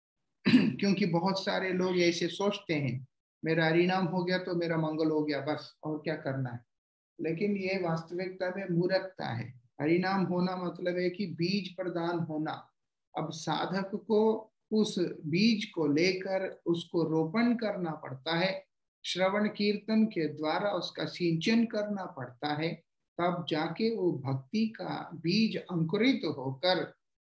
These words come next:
दिन दिन मतलब क्रम से उन्नति को प्राप्त करके श्री राधा कृष्ण के चरणारविंद का आश्रय ग्रहण करेगी।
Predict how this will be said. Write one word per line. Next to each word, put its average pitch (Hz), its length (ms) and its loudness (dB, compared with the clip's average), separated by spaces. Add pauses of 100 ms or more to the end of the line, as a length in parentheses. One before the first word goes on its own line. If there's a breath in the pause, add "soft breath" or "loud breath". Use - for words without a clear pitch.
(160)
दिन 165 760 2
दिन 202 280 4
मतलब 175 480 -2
क्रम 185 240 0
से 202 180 -2
उन्नति 180 480 0
को 180 180 -2
प्राप्त 156 520 -6
करके 151 540 0 (320)
श्री 185 220 2
राधा 170 360 2
कृष्ण 214 420 -4
के 165 200 -4
चरणारविंद 170 760 0
का - 160 -4
आश्रय 156 680 -2
ग्रहण 151 340 -4
करेगी। 160 600 2